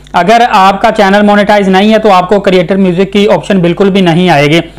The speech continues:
तो जब आपका channel monetize है तो आपने YouTube studio पे जाना। YouTube studio पे जाने के बाद वहां पे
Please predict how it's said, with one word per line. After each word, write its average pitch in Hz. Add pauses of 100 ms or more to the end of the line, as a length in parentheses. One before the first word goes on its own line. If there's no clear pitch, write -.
(340)
तो 202
जब 214
आपका 208
channel 214
monetize 208
है 226
तो 220
आपने 196
YouTube 190
studio 170
पे 214
जाना। 214
YouTube 202
studio 202
पे 208
जाने 185
के 208
बाद 196
वहां 175
पे 220